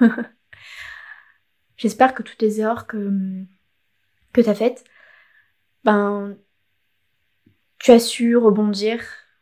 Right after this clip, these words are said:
dessus, tu as su prendre du recul, te dire, bon, là,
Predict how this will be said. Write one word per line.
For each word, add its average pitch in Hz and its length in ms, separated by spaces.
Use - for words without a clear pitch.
dessus, 226 320
tu - 100
as 208 60
su 208 720
prendre 254 240
du 233 140
recul, 233 640
te 220 100
dire, 226 340
bon, 190 180
là, 196 500